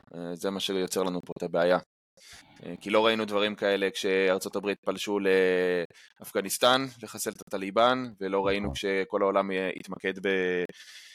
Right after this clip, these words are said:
Speaker 1: בדאעש, אה, לא ראינו גינויים לצד השני, לא ראינו, אה, דברים אחרים,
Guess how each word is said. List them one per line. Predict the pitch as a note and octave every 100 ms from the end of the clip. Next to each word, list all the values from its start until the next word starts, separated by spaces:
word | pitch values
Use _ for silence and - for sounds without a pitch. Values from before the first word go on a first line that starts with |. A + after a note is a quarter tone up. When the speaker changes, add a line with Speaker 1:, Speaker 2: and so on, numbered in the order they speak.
| _ G2+
Speaker 1:
בדאעש, | F#2 B2+ C#3+ C#3 - - _ D2
אה, | F2
לא | G2+ C3
ראינו | A#2+ G#2 F#2
גינויים | F2+ F#2+ F#2 F2+
לצד | F2 F#2
השני, | F2 - F2+ F#2 F2+
לא | A2+ A#2+
ראינו, | A2 G#2 G2+ F#2+
אה, | F2+ F2
דברים | F2+ F2 F2
אחרים, | - E2+ E2+